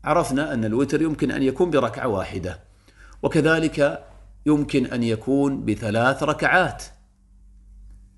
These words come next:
فيمكن أن تصلي قيام الليل ثلاث ركعات، يعني مثلا بعد سنة العشاء تصلي الشفع ركعتين ثم تصلي ركعة الوتر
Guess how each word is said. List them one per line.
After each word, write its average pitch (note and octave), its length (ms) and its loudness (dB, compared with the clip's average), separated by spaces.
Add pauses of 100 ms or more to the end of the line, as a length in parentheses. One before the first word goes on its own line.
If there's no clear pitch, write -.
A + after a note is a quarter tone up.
(100)
فيمكن E3 760 0
أن D#3+ 140 -2
تصلي E3 680 0 (260)
قيام D3+ 300 2
الليل D3 480 0 (600)
ثلاث G3 320 0
ركعات، A2 540 -6
يعني C#3+ 240 0
مثلا C3 420 0
بعد A#2+ 200 0
سنة A2+ 360 -4
العشاء G2+ 680 -6 (840)
تصلي D3+ 360 2
الشفع C3 460 -2 (800)
ركعتين C3+ 640 0 (300)
ثم D#3 200 -2
تصلي C3 560 0
ركعة A2 460 -6
الوتر D3 460 -2